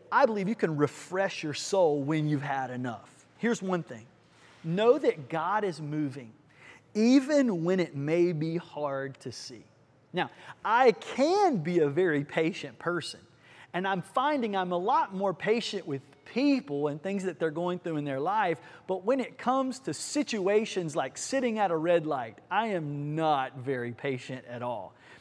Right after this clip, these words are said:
In fact, I can tell you the stoplights that will make you wait longer than any other stoplight in Wake County. Briar Creek and the corner of Capitol and Perry Creek. Like, you don't even want to sit at those stoplights. I lose my mind if I hit a red light in those places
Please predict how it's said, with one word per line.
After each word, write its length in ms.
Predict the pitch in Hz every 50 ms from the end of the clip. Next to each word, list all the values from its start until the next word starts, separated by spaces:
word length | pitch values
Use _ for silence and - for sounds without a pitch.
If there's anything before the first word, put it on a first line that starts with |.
| _ _ -
In 140 | 170 175 165
fact, 380 | - 214 214 220 214 - - - -
I 180 | 185 208 240 262
can 260 | - - 214 196 185
tell 360 | - - 208 202 196 196 190
you 320 | 185 185 185 196 196 190
the 80 | 175 160
stoplights 1000 | 139 - - - 254 233 226 208 165 - 151 143 139 147 147 135 139 - - -
that 160 | 185 180 165
will 80 | 160
make 320 | 165 165 180 190 185 - 170
you 180 | 170 165 160 151 143
wait 540 | 151 156 151 143 170 196 214 226 - -
longer 400 | 147 160 170 165 170 175 170 165
than 160 | 151 147 143 147 -
any 240 | 233 262 269 262 254
other 160 | 226 208 214
stoplight 640 | - - - 208 185 170 - - 160 147 143 147 143
in 180 | - 165 156 156
Wake 260 | 151 151 143 147 147 -
County. 400 | 160 143 127 127 120 110 110 107 _ - - - - - - -
Briar 460 | 131 147 160 170 175 185 190 202 185
Creek 400 | - - 220 220 233 240 240 - -
and 140 | 135 139
the 40 | 131
corner 380 | - - 175 196 202 196 170 139
of 160 | 135 123 123
Capitol 640 | - - 185 185 202 202 233 214 220 220 220 214 220
and 220 | 127 120 120 117 110
Perry 380 | - 143 151 151 160 160 156
Creek. 260 | 151 - - 160 156
Like, 160 | 151 147 170 185
you 140 | 202 247
don't 160 | 277 302 294 302
even 260 | 285 302 294 277 262
want 180 | 285 294 285 277
to 180 | 269 254 208 180
sit 340 | - - - - 262 262 262
at 120 | 262 254
those 260 | 262 247 233 240 233 -
stoplights. 600 | - 208 226 226 196 165 180 156 160 156 - -
I 140 | 175 185 180
lose 440 | 180 185 190 214 233 240 240 196 202
my 140 | 226 208
mind 480 | 208 190 185 185 175 160 143 131 123 131
if 140 | - 139 -
I 120 | 147 147 143
hit 180 | 147 180 170
a 40 | 160
red 240 | 151 151 151 147 139
light 240 | 143 135 139 143 143 -
in 160 | 151 143 143
those 180 | 139 135 131 -
places 540 | - 151 143 127 127 117 - - - -